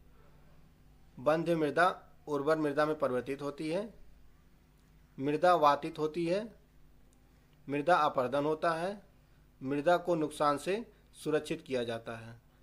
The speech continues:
इसका जो सही आंसर होगा ऑप्शन डी, मृदा को नुकसान से सुरक्षित किया जाता है। नेक्स्ट देखते हैं,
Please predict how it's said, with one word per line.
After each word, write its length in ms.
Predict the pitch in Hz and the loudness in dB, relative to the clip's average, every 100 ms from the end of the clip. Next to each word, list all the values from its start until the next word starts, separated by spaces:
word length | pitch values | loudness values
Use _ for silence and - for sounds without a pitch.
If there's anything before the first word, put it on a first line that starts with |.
| _ - | _ -10
इसका 260 | 131 - 139 | -6 0 0
जो 60 | |
सही 240 | 131 139 151 | 2 0 2
आंसर 280 | 151 151 | 0 0
होगा 280 | 156 156 214 262 - - - | 0 2 0 -4 -14 -20 -6
ऑप्शन 360 | 135 127 135 127 | -4 -2 -2 -2
डी, 240 | 180 247 - - - | -4 -6 -14 -18 -10
मृदा 320 | 131 143 165 | -6 0 0
को 160 | 160 165 | 0 -2
नुकसान 380 | 147 131 139 135 | -4 0 0 0
से 280 | 151 202 247 - - - | -2 -6 -6 -16 -20 -10
सुरक्षित 380 | 151 143 143 143 | -2 -2 -2 -8
किया 200 | 131 123 | -4 -4
जाता 300 | 117 113 117 | -4 -6 -10
है। 200 | 113 117 - - - - | -12 -16 -20 -20 -16 -4
नेक्स्ट 180 | 143 151 | -4 -2
देखते 300 | 160 180 180 | -4 -2 0
हैं, 200 | 220 | -2